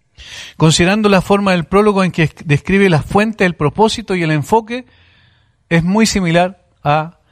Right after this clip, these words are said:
estos otros escritores no creyentes. Este prólogo es una larga oración en el lenguaje original, en el griego. Es una sola oración, es como que alguien empieza a hablar y no para de hablar hasta que finalmente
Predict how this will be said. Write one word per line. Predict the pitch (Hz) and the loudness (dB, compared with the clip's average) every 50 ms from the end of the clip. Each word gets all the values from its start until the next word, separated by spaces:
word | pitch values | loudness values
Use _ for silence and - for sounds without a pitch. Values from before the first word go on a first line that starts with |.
| _ _ _ _ - | _ _ _ _ -4
estos | - 151 151 - - 160 156 139 - - - | -2 -2 -2 -2 0 0 0 0 0 -2 -2
otros | 147 147 151 143 147 147 139 - | -2 0 0 2 0 0 0 0
escritores | 139 - - 139 123 127 135 139 147 143 135 - - - | -4 -4 -4 -6 -2 0 2 2 2 2 0 -4 -8 -12
no | - 135 127 131 135 139 139 | -8 -4 -2 0 2 0 0
creyentes. | 120 127 123 135 156 180 185 170 135 - 107 - - - _ _ _ - - - - - - - - - - - - - - - - - | 0 -2 -2 0 0 0 0 0 -2 -6 -10 -12 -14 -18 _ _ _ -20 -20 -20 -20 -20 -20 -20 -20 -20 -20 -20 -20 -20 -20 -16 -6 -4
Este | 185 190 - 240 214 | -2 0 2 0 2
prólogo | 208 220 220 226 233 220 | 2 2 2 2 2 0
es | 214 196 - | 0 0 -2
una | 214 190 185 185 180 - - | -2 -2 -2 -2 -2 -2 -2
larga | 151 160 180 208 226 214 214 208 | 0 2 2 2 2 2 0 2
oración | 196 190 185 170 - - 240 247 233 214 | 2 2 0 0 0 0 0 0 0 0
en | 190 175 | 0 0
el | 175 165 | 0 0
lenguaje | 160 165 165 165 156 185 180 - - 180 | 0 0 0 0 0 0 0 0 -2 -4
original, | 170 170 - - 180 170 180 180 175 160 | -4 -4 -6 -6 -4 -2 0 0 0 -2
en | 147 143 | -2 -4
el | 147 143 143 | -4 -4 -4
griego. | 151 170 165 151 160 | -2 -2 0 2 0
Es | 156 - | 0 0
una | 226 240 233 226 | 0 0 0 0
sola | - - 214 202 190 | 2 2 2 4 4
oración, | 185 180 180 165 - - 131 113 | 4 2 2 0 0 0 0 0
es | 113 117 - | -2 -4 -4
como | - 143 135 143 131 | -4 -4 -4 -4 -2
que | - 147 147 | -2 -2 -2
alguien | 143 151 156 180 185 180 175 170 | 0 0 0 0 0 -2 -4 -4
empieza | 170 156 - - 180 190 - 202 | -4 -4 -2 -2 -2 0 2 2
a | 180 | 2
hablar | 170 180 196 208 220 | 2 2 2 0 0
y | 208 | -4
no | 180 170 170 165 | -6 -6 -6 -2
para | - 185 190 208 208 196 | 0 0 0 2 0 0
de | 190 180 | 0 0
hablar | 175 175 180 190 196 | 0 0 0 0 0
hasta | 185 - - 175 | -2 -4 -6 -6
que | 160 151 | -6 -6
finalmente | - - 151 151 147 151 160 180 185 - - 180 180 175 | -6 -4 -2 -2 -2 0 -2 -4 -2 -2 0 0 0 0